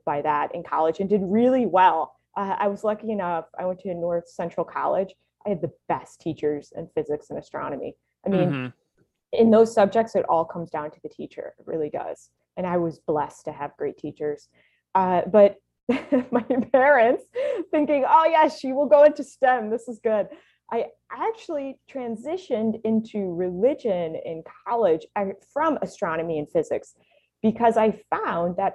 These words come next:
Speaker 1: I was more interested in theoretical, complex theoretical questions
Speaker 2: Mm-hmm.
Speaker 1: about cosmologies and human existence, uh,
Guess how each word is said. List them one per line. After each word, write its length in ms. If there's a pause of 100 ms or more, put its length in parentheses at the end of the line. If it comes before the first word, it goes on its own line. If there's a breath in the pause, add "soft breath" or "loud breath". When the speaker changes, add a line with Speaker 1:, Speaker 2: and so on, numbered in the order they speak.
Speaker 1:
I 140
was 280
more 380
interested 880
in 340 (240)
theoretical, 720
complex 640
theoretical 580
questions 720
Speaker 2:
Mm-hmm. 360 (560)
Speaker 1:
about 460 (460)
cosmologies 1200
and 200
human 360
existence, 1080 (380)
uh, 460